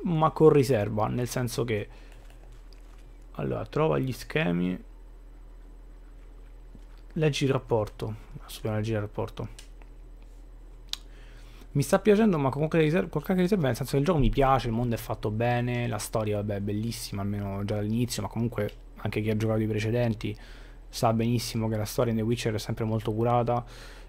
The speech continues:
eh, personaggi, dialoghi, il mondo di gioco, tutto bellissimo. Ha un problema sto gioco, secondo me,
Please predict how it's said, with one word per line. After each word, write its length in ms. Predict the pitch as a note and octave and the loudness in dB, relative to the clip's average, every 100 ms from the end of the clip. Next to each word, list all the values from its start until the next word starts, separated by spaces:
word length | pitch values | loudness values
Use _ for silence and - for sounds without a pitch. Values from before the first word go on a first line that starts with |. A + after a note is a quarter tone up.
| - | -14
eh, 640 | - G#2+ G2+ G#2 G#2 G2+ G2+ | -4 -2 0 -2 -2 -2 -4
personaggi, 640 | G#2+ - A2+ A2+ A2 A2 | -4 -4 -2 0 0 0
dialoghi, 400 | A2 A2 A2 A2 | 0 2 2 0
il 80 | G#2+ | 0
mondo 220 | A2+ A2+ | 0 0
di 100 | A2+ | 0
gioco, 220 | A#2+ A2 | 0 0
tutto 180 | C#3+ F#3+ | 2 6
bellissimo. 720 | C#3+ A#2+ A2+ - A2 G2+ G#2 - - - | 8 8 4 0 -4 -4 -4 -8 -16 2
Ha 100 | D3 | 4
un 120 | D3 | 6
problema 480 | - A#2 B2 G#2 G2+ | 4 2 2 2 -2
sto 160 | - | -4
gioco, 320 | G#2+ G#2 G2+ | -2 -2 -2
secondo 480 | G#2 - G#2 G#2 G#2 | -2 -2 0 0 -2
me, 300 | G#2 G2+ - | -4 -4 -8